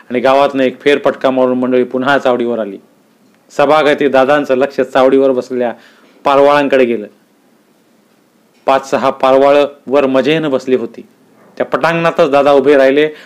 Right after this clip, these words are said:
आणि खांद्याच्या बंदुकीला हात घालत म्हणाले, "बरं सापडलं सा,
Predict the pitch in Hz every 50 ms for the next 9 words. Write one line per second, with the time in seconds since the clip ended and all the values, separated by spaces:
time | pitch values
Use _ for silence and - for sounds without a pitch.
0 | - _ 127 127 123 - - 127 131 139 143 147 127 135 123 113 127 135 135 127
1 | 127 131 123 120 - - - 127 127 - 110 98 123 120 101 117 117 110 113 107
2 | 101 98 - _ _ _ _ _ _ _ _ _ _ _ _ _ _ _ _ _
3 | _ _ _ _ _ _ _ _ _ _ _ _ _ _ _ _ _ _ - 127
4 | 117 151 175 202 226 220 226 226 214 214 240 240 247 226 - 208 185